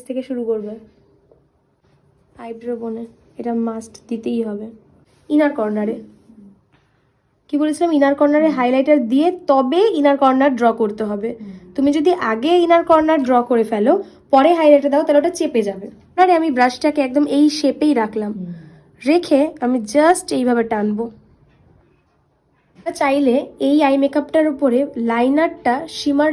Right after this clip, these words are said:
Speaker 1: লাইনার দিতে পারি, ঠিক আছে? এবার শিমার লাইনারটা দিতে হলে আমাদের কাছে যদি শিমার লাইনার না থাকে, তাও আমরা গ্লিটার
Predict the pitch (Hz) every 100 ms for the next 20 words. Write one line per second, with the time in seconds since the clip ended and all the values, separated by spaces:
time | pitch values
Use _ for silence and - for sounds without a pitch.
0 | 294 277 294 320 254 233 226 190 - -
1 | - _ - 381 - - - _ 262 269
2 | 285 - 302 381 403 392 370 370 359 302
3 | 294 311 294 240 285 - _ 262 277 320
4 | 320 339 330 349 302 285 302 320 330 302
5 | 262 277 269 254 247 294 339 349 311 302
6 | 381 - _ - 269 302 392